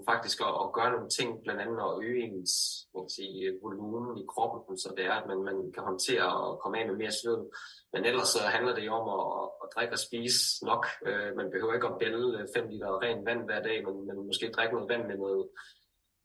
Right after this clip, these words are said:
med noget sukker og noget, øh, noget salt i, inden man skal løbe, og når man kommer hjem. Øh, og så ellers så sørg for måske at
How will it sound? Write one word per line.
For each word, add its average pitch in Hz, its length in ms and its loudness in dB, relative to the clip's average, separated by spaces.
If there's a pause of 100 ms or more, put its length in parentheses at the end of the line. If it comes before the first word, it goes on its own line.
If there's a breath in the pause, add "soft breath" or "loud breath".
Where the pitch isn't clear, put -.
(160)
med 113 80 2
noget 104 160 0
sukker 131 380 4
og 101 100 -4
noget, 101 260 -4 (160)
øh, 92 300 0
noget 98 120 -2
salt 117 300 2
i, 113 120 -4 (260)
inden 127 160 -2
man 107 140 0 (220)
skal - 180 -6
løbe, 120 320 0
og 101 160 0
når 98 120 -4
man 95 140 -4
kommer - 140 -4
hjem. 135 240 0 (320)
Øh, 101 300 -4
og - 60 0
så - 100 0 (100)
ellers - 180 2
så 92 180 2 (220)
sørg 117 240 4
for 101 320 2
måske 107 280 -2
at 95 60 -2